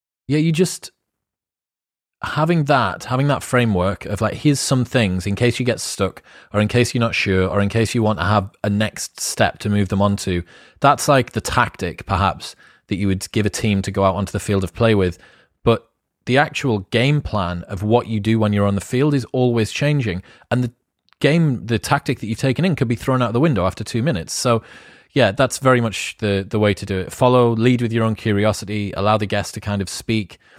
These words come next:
And also don't be, don't be worried about sitting with silence. That was something, a huge problem I had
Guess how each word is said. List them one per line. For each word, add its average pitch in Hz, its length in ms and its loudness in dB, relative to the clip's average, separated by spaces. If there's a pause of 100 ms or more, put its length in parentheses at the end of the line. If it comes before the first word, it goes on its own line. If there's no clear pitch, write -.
(240)
And 123 260 0
also 151 340 2
don't 147 280 2
be, 135 300 2
don't 131 260 0
be 127 200 2
worried 120 400 2
about 110 220 2
sitting 110 320 -4
with 104 100 -2
silence. 101 640 -2 (540)
That 113 100 4
was 117 120 0
something, 107 640 0
a 104 80 -8
huge 110 880 0 (160)
problem 101 440 2
I 104 180 0
had 98 360 -4